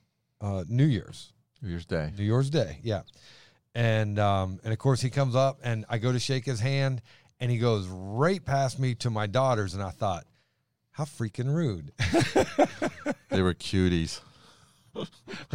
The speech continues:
Speaker 1: Right?
Speaker 2: Yeah, you or your daughter, that was an easy choice.
Speaker 1: Right? Yeah, I know, right? So, man, he has fun, jokes around with my kids, and then he says hello to Sherry and I.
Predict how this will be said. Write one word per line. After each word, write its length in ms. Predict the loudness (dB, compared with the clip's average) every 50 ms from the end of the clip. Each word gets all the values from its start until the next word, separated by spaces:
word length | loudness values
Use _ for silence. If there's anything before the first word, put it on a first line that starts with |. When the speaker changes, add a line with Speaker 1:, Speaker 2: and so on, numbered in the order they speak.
| 0 4
Speaker 1:
Right? 240 | 4 4 4 4 4
Speaker 2:
Yeah, 80 | 4 4
you 220 | 6 8 8 8 10
or 40 |
your 120 | 10 8 8
daughter, 340 | 6 6 6 6 6 6 6
that 100 | 4 4
was 100 | 4 2
an 140 | 2 2 2
easy 240 | 0 0 0 -2 -2
choice. 480 | -2 -2 0 2 2 2 2 0 -2 -2
Speaker 1:
Right? 420 | 2 4 6 6 6 6 6 4
Yeah, 180 | 4 6 6 6
I 80 | 6 6
know, 220 | 6 6 6 6 6
right? 160 | 4 4 2 -2 -8 -16 -20 -16 -10
So, 500 | -2 2 4 6 6 6 6 4 4 2
man, 220 | 2 2 2 2 2
he 160 | 2 2 4
has 340 | 2 2 2 0 0 -2 -2
fun, 300 | 2 2 4 4 4 2 2
jokes 260 | 0 0 0 -2 -2
around 200 | 0 0 2 2
with 100 | 2 0
my 140 | 0 -2 -2
kids, 400 | -2 -2 0 2 2 2 0 0
and 160 | -2 -2 0 0
then 160 | 0 0 0
he 80 | -2
says 260 | -2 -2 -2 -4 -2 -2
hello 300 | -2 0 0 0 0 -2
to 80 | -2
Sherry 340 | -4 -2 -2 0 0 0 0
and 100 | 0 0
I. 280 | -2 -2 -2 -4 -4